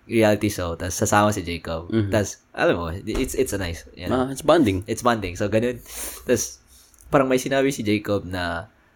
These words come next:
Speaker 1: parang, it, oh, may sinabi siya na isang character daw ng pinapanood nila na show, Ultimatum ata or something.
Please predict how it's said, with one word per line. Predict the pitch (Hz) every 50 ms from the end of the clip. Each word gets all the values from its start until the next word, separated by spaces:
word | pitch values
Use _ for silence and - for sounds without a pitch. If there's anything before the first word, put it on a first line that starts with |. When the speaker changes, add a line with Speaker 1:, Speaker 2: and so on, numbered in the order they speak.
| _ _
Speaker 1:
parang, | - 104 101 95 95 92 90 87 87 92 101 - _ _ - _ _ _ _ _ _ _ _ _ _ _ _ _ _ _ _
it, | - 120 117 - - -
oh, | 127 127 120 - - - _ _ _ _ _
may | _ 117 120
sinabi | - 127 123 117 117 110
siya | 120 107
na | 101 95 - -
isang | - 110 - 139 120
character | - - 113 113 113 104 - - 120 110 107
daw | 98 98 95 98
ng | 95 95 92 92 92 90 90 90 87 - _
pinapanood | - 104 101 98 - 104 95 92 95 95 87
nila | 82 90 90 87 87 87
na | 85 85 85 85 82 82 82 85 104 107
show, | - - - - - 90 87 -
Ultimatum | - 110 113 - 120 120 120 117 - 117
ata | 107 101 - 101 101 -
or | - 90
something. | 92 87 82 - - -